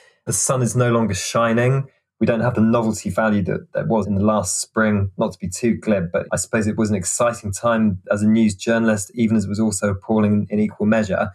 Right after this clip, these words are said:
And this time it feels more like a slog working from home, and it feels slightly bleak, doesn't it? But on the upside, you know, we all know it's essential, and we all know that the sun will start to shine in a few months' time in, in more ways than one.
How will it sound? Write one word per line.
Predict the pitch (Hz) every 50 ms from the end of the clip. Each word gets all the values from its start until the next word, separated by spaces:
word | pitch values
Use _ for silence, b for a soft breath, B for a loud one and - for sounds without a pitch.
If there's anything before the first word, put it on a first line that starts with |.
| b b b b b _
And | 151 151
this | 160 190 175 - -
time | - 160 156 147 135
it | 123 -
feels | - - 139 127 120 123
more | 117 117
like | 113 107 104 -
a |
slog | - - - - - 110 107 101 90 -
working | 101 95 95 90 90 87
from | - - 85
home, | 80 87 92 95 95 90 90 87 - -
and | 92
it | 92 82 -
feels | - - 107 101 92 92 - _ _ _ _ _ _
slightly | - - - - 165 160 - 123 113
bleak, | 107 - - 160 156 143 110 -
doesn't | - 143 123 113
it? | 98 - -
But | - 135
on | 135 135 127
the | 120 117 -
upside, | - - - - 120 113 110 107 - _ _ _ _ _ _ _ _ _
you | 104
know, | 95 92 90 -
we | - 107 101
all | 104
know | 104 101 101
it's | 98 - -
essential, | - - - 104 104 98 - 110 107 98 95 101
and | 98 104
we | 107
all | 107 107
know | 107 107 107
that | 92 - - -
the | 87
sun | - - - 135 127 120
will | 113 107
start | - - 131 117 104 -
to | -
shine | - - - 131 123 120 120
in | 113 110
a |
few | 104 - 120 113
months' | 117 113 104 92
time | - - 120 120 117
in, | 113 113 110
in | 117 120 123
more | 131 131 127
ways | 135 135 131 127
than | - 131
one. | 143 185 175 117 -